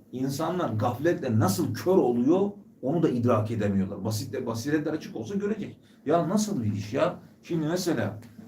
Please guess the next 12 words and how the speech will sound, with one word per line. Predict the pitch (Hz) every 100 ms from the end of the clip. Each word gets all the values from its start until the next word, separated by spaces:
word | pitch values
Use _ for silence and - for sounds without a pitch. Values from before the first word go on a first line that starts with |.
| -
e, | 104 104 101
televizyonlarda | 185 190 202 147 147 151 165 185
seyrediyor | 185 175 180 160 120
çocuklar. | 113 156 120 107 165 -
Ya | 139 170
uyuşturucu | 143 156 165 - 185 180
iç-, | 156 - -
içen | 151 143 180 165
adamlar | 156 185 175 131 135
ne, | 190 165
ne | 175 208
oluyor? | 160 135